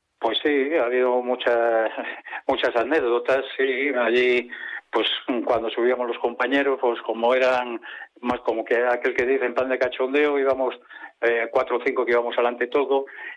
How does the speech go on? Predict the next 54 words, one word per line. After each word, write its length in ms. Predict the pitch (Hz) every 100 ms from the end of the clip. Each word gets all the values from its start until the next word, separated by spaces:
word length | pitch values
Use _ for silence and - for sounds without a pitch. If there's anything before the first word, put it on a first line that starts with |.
| -
y 160 | 123 120
nos 300 | 120 120 123
dice 340 | 127 127 123
uno 280 | 127 120 113
que 180 | 117 117
es 60 | -
el 80 | 107
Manolín, 400 | 107 110 127 120
eh, 320 | 117 113 98
que 80 | 120
era 140 | 110
de 100 | 107
allí 140 | 104 113
del 140 | 107
pueblo, 340 | 123 120 117 - - - - - _
y 80 | 131
espera 300 | 131 220 208
un 60 | 202
poquitín, 400 | 180 175 180 151
ya 100 | 139
estamos 320 | - 156 147
llegando 240 | 147 147
a 20 | 147
la 100 | 147
meta, 320 | 160 156 139
y 80 | 135
dice, 180 | 131 147
espera 180 | 202
un 60 | -
poco 200 | 208 170
que 100 | 165
voy 160 | 175 165
a 80 |
orinar, 400 | 160 151 135 120
y, 140 | 113 113
poco, 420 | - 117 123 123 - - - - -
y, 320 | 131 117 120 - - -
<laughs> 220 | 143 -
pero 200 | 113 117
era 180 | 139 139
para 140 | 135
orinar, 280 | 135 147 160
en 80 | 139
vez 100 | 143
de 140 | 139
orinar, 240 | 147 160 -
para 160 | 123
salir 300 | 135 139 139
corriendo 380 | 139 131 135 139
él 80 | 143
para, 300 | 123 120 117
para 280 | - 110 117
quedar 240 | 123 123
primero, 360 | 120 120 117